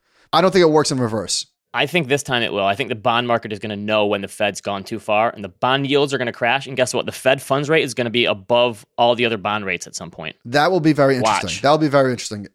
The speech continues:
Speaker 2: If the Fed keeps raising seventy-five basis points and fifty basis points, the whole treasury yield curve is gonna be lower than that at some point,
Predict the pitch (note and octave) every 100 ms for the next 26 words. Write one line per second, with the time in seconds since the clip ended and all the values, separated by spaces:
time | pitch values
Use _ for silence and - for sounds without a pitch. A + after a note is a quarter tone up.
0 | - E3+ D#3 B2 F3+ E3+ F3+ C3+ D3 C#3
1 | C#3 - D3 C#3 C3+ A#2+ C#3 C3+ - C#3+
2 | G#2+ C3+ - G#2 C3+ - C#3+ C#3 C#3+ -
3 | _ _ _ A2+ D3 - - D3+ D3 B2+
4 | C3 D#3 D3+ B2+ G#2+ A#2+ A2+ G#2 A#2+ G2+
5 | G2 F2+ E2 - G#2+ G#2 G#2 F#2+